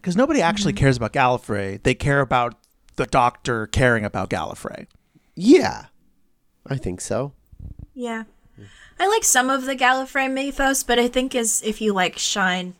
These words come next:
Speaker 2: too much of a light on it, it just falls apart.
Speaker 3: Yeah.
Speaker 2: So.
Speaker 3: Definitely. Um, okay, well, I think that's
Speaker 1: Share your theories with us.
Speaker 3: Yeah, what do you
Speaker 2: Yeah.
Speaker 3: guys think? What do you guys think is going on?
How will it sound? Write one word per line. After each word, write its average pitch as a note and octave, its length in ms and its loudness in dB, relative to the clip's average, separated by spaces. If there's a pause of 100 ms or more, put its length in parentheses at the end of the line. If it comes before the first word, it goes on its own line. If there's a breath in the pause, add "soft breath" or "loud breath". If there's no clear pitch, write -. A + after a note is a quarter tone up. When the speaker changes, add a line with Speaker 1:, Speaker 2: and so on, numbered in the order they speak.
(320)
Speaker 2:
too A3 120 -6
much F#3 200 -4
of F3+ 80 -10
a E3 60 -6
light E3 260 0
on F#3 180 2
it, G3 240 -4
it E3 200 -10
just - 300 -16
falls D#3 240 -10
apart. D3 380 -12
Speaker 3:
Yeah. E2 240 -6 (840)
Speaker 2:
So. C#3 400 -12
Speaker 3:
Definitely. D#2 600 -10 (1600)
Um, E3+ 680 2
okay, A3 440 2
well, F#3+ 220 0
I G#3 80 2
think A#3+ 240 -6
that's A3+ 400 2
Speaker 1:
Share G3 220 2
your B3+ 120 2
theories C#4 480 2
with B2 200 -2
us. G#2+ 220 -2
Speaker 3:
Yeah, F#3 300 2
what - 140 2
do C#4 60 4
you D4 60 4
Speaker 2:
Yeah. C#4+ 60 4
Speaker 3:
guys D3 240 6
think? G#2+ 480 -2
What - 100 -8
do F#3 60 -2
you F3+ 60 2
guys E3 120 2
think C3 220 -2
is A2 80 -12
going A#2 300 4
on? G2 300 0